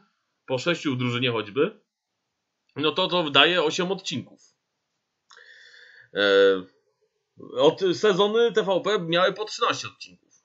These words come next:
Obydwa, jeden i drugi. Tak więc tu już mamy, e, <laughs> mamy skurczenie się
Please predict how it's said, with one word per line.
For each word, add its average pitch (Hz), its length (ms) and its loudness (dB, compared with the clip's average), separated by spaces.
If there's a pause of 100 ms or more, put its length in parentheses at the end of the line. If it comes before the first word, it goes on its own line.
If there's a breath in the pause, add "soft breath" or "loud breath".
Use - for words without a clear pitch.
Obydwa, 131 500 -2
jeden 131 220 0
i 139 80 -4
drugi. 95 300 -12 (920 loud breath)
Tak 151 200 4
więc 190 340 -2
tu 151 60 -6
już 160 180 0
mamy, 131 540 -2 (1400 loud breath)
e, 165 80 4
<laughs> - 0 -
mamy 143 280 2
skurczenie 135 540 -2
się 120 280 -8